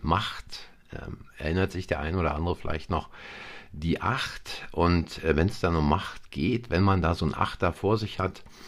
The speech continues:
dann kann man da auch durchaus mal als kleinen Satz einfügen, „Wissen Sie, Herr Schmidt, wer sich heute durchsetzen will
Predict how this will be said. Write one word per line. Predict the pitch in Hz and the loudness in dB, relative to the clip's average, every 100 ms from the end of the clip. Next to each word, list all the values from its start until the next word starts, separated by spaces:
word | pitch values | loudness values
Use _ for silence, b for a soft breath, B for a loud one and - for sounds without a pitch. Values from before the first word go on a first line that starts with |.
| B B B B - | B B B B -2
dann | 71 82 87 - - | 4 6 6 4 -6
kann | - - | -4 0
man | 98 107 | 4 4
da | 87 82 | 4 4
auch | 76 - 78 | 2 0 -4
durchaus | 76 78 107 117 - 82 85 - - | 0 4 4 2 0 0 0 -2 -6
mal | - 73 69 73 80 - | 0 2 4 4 4 2
als | - 69 64 - - | 0 0 -2 -6 -2
kleinen | 80 73 78 | 2 4 4
Satz | 73 73 - - | 2 -2 -4 -4
einfügen, | 67 78 - - 78 80 71 - B B B B B B - - - - - - | 0 0 0 0 2 4 2 -2 B B B B B B -20 -20 -20 -20 -20 -14
„Wissen | - 69 73 | -6 -2 2
Sie, | |
Herr | 67 64 | 0 0
Schmidt, | 69 65 - - b b b - - | -2 -4 -8 -16 b b b -20 -10
wer | - 82 | 0 2
sich | 78 - | 2 2
heute | 80 110 80 | 2 2 2
durchsetzen | 90 - 110 - 110 | 0 0 -4 -2 2
will | 98 107 | 4 4